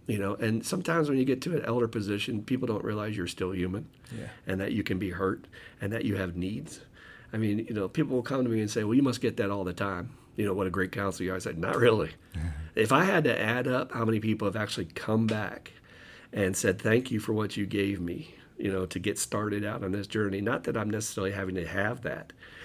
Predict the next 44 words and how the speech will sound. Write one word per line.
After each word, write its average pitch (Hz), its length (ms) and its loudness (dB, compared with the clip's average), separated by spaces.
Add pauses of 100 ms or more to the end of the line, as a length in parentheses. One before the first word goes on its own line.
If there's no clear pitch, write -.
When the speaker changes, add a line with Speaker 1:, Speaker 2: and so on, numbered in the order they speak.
(140)
Speaker 1:
but 120 100 4
if 113 80 2
I 120 120 4
were 110 100 4
to, 98 180 -2
obviously, 117 380 -2
I'd, 117 160 0
I'd 156 180 -2
say 202 140 2
maybe 131 300 2
out 107 160 0
of, 87 240 -6
uh, 87 680 -6
what 107 120 -4
is 90 100 -6
this, 69 140 -10
thirteen, 104 440 -2
fourteen 113 400 -4
years 110 200 -2
I've 104 100 -4
been 117 80 0
in 107 80 0
the 98 80 -2
game 110 300 -2 (440)
professionally, 123 680 -2 (460)
I 143 180 4
maybe 107 320 2
have 101 100 -2
only 95 220 0
had 98 160 -2
less 98 180 -4
than 90 180 -4
ten 98 280 -4
people. 87 320 -4 (240)
Speaker 2:
Wow. 117 320 -8
Speaker 1:
Less 127 180 -4
than 110 160 0
ten 113 260 2
people 120 260 0
actually 101 260 -4
give 117 100 -4
me 104 60 0
a 92 40 -2
call 90 460 -4